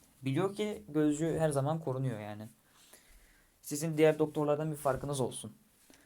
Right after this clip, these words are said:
Hani göz-, yeri gelir gözcüyü korumanız gerekir. Evet, bunu biliyorum ama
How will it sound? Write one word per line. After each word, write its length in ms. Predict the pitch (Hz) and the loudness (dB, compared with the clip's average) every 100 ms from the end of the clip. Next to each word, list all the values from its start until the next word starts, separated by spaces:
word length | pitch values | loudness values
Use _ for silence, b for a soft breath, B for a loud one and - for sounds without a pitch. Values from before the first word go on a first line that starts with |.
| b - | b -2
Hani 200 | 139 135 | 0 2
göz-, 280 | 139 139 | 2 2
yeri 280 | 135 135 160 | 0 2 4
gelir 200 | 185 180 | 6 4
gözcüyü 400 | 175 175 147 156 | 4 4 4 0
korumanız 420 | 175 156 160 180 | 2 2 2 0
gerekir. 500 | 151 143 139 139 - - _ - | 4 4 4 0 -2 -10 _ -2
Evet, 280 | 131 117 | 0 -2
bunu 180 | 117 120 | -4 -6
biliyorum 360 | 127 147 120 117 | 0 2 0 0
ama 240 | 185 247 | -2 -4